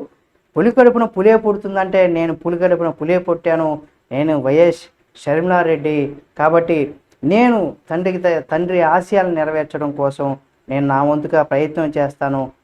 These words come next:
నన్ను గెలిపించాలంటూ కూడా ఆమె అనేక సందర్భాల్లో చెప్పుకునే వస్తున్నారు. కానీ ఈసారి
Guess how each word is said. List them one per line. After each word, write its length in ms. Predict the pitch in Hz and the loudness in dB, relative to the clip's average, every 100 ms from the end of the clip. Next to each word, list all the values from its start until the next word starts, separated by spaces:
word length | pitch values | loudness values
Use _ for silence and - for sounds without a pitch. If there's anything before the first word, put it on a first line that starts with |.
| - | -14
నన్ను 180 | 117 120 | -12 -6
గెలిపించాలంటూ 800 | 135 165 190 180 180 165 156 151 151 | -4 -2 -4 -2 -2 0 -2 -6 -6
కూడా 180 | 156 156 151 _ _ - | -2 -2 -4 _ _ -4
ఆమె 120 | 165 175 | -2 0
అనేక 240 | 185 185 180 185 | -2 -2 -4 -6
సందర్భాల్లో 500 | 180 175 170 170 175 170 - | -4 -2 -2 0 -2 -4 -6
చెప్పుకునే 360 | 170 165 175 170 | -6 -4 -4 -4
వస్తున్నారు. 420 | 160 - 131 113 - - | -6 -8 -10 -10 -10 -6
కానీ 220 | 165 170 165 - _ 135 | -4 -4 -6 -16 _ -6
ఈసారి 320 | 143 160 170 | -4 0 0